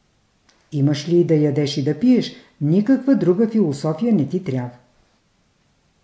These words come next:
Материалистите са подобни на доматите.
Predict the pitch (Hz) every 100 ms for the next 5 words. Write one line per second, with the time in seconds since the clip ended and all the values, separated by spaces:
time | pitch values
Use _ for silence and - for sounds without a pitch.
0 | _ _ _ _ _ _ _ _ _ _
1 | _ _ _ 147 131 - 120 120 117 131
2 | 135 247 254 226 127 - 135 127 214 226
3 | 170 127 123 127 131 -